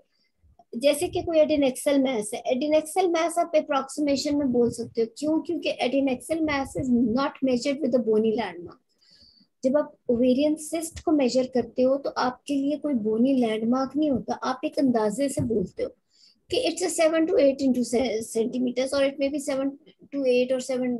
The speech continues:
whatever, इतने centimeters, or it's, it may be a size of an orange। क्यों? क्योंकि हमारे, हम एमबीबीएस से पढ़ते आए हैं कि size एग्जामिनेशन में मेजर होता है किसी भी मैथ का एक bony landmark से,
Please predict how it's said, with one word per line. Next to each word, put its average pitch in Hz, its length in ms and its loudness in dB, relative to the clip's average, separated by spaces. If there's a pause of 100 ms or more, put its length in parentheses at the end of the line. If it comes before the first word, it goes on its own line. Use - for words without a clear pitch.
(120)
whatever, 254 260 0
इतने 254 320 -2
centimeters, 247 560 -4 (140)
or 294 160 2
it's, - 160 -12
it 262 140 -10
may 269 140 -2
be 277 160 0
a 277 180 0
size 254 260 -2
of 262 120 -6
an 240 180 -6
orange। 240 320 -4 (640)
क्यों? 339 280 0
क्योंकि 339 300 -6
हमारे, 247 500 -2 (220)
हम 254 240 0
एमबीबीएस 262 460 -4
से 262 60 -8
पढ़ते 247 440 -6
आए 208 160 -2
हैं 262 260 -4 (500)
कि 294 60 -6
size 285 560 -2 (240)
एग्जामिनेशन 233 760 -2
में 254 80 -2
मेजर 247 360 -2
होता 233 220 -6
है 247 60 -6
किसी 240 280 -12
भी 247 120 -6
मैथ 233 380 -6
का 302 80 -4
एक 247 260 -6
bony 269 280 -2
landmark 214 600 -2
से, - 180 -20